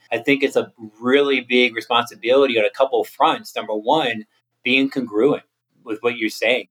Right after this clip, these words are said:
live your message. And then also number two, when you're, if you're a speaker, trainer, influencer, be outstanding because, I mean, people go to you and see you looking for answers and looking for solutions. And some people,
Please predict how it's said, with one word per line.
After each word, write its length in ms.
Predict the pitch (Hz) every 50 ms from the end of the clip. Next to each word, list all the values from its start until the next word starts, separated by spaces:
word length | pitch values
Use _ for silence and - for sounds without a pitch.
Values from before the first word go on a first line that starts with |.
| _ 107
live 300 | 101 110 123 135 135 120
your 120 | 120 113
message. 560 | 110 107 110 127 135 - - 87 87 - - _ _ -
And 160 | 117 117 120
then 160 | 123 127 131
also 580 | 131 131 156 156 - - 143 135 123 120 117 _ _ _
number 280 | 135 120 113 110 104
two, 500 | - - - 170 196 170 127 113 113 - _ _ _ _ _ _
when 180 | _ 123 117 120
you're, 180 | 117 113 117
if 80 | 113 -
you're 120 | 113 110
a 20 | 107
speaker, 440 | - - 143 143 143 - 123 113 104
trainer, 380 | - - 131 127 123 120 107
influencer, 760 | 104 117 175 185 - 123 117 110 110 110 - 117 113 113 110 110 - _ _ - _ _ _ _ _
be 240 | - 117 135 160 160
outstanding 640 | 156 156 151 - - - 113 113 131 147 135 101 - _ _ _
because, 480 | - 104 - 117 113 113 113 107 - 139
I 60 | 120
mean, 160 | - 117 120 120
people 320 | - 135 151 143 135 120
go 220 | 120 123 117 135
to 80 | 139 139
you 280 | 123 110 110 113 113 104
and 120 | 104 -
see 240 | - - 127 135 160
you 340 | - 107 107 107 107 107 104
looking 280 | 107 120 120 - 120 117
for 200 | - 120 113 113
answers 600 | 120 117 117 123 - - 127 131 131 131 123 117
and 100 | 107 107
looking 240 | 110 - - 123
for 140 | 117 - 107
solutions. 520 | - - - 113 117 139 135 - 151 139 123
And 120 | 110 104 95 _ _ - - _
some 260 | _ - - 139 165 185
people, 480 | 156 156 151 127 123 117 113 117 120